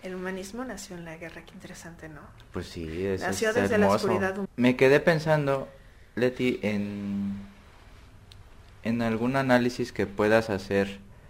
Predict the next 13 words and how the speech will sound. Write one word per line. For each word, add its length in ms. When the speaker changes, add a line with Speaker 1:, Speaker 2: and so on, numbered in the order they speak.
Speaker 2:
ya, 260
ya 220
para 180
ir 140
cerrando 480
más 240
o 60
menos, 320
de, 520
de 920
la 160
sociedad 480
actual 440